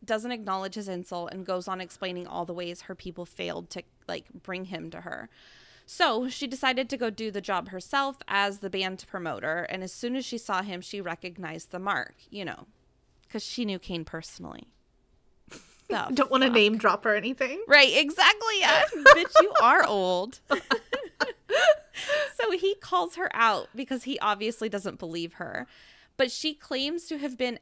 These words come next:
Speaker 1: Adam's first wife before Eve. She says that she refused to be ob-,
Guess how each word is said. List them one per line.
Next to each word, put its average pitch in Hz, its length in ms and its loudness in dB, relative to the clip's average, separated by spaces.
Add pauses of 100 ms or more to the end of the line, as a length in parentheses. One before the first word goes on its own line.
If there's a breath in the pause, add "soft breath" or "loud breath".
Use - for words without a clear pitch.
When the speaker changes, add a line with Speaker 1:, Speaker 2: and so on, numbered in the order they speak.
Speaker 1:
Adam's 247 460 0
first - 460 -4 (120)
wife 156 420 -6
before 185 500 -8
Eve. 151 460 -12
She - 200 -6
says 226 320 -4
that 233 180 -2
she - 180 -10
refused 240 560 -8
to 302 80 -6
be 269 260 -2
ob-, 208 220 -4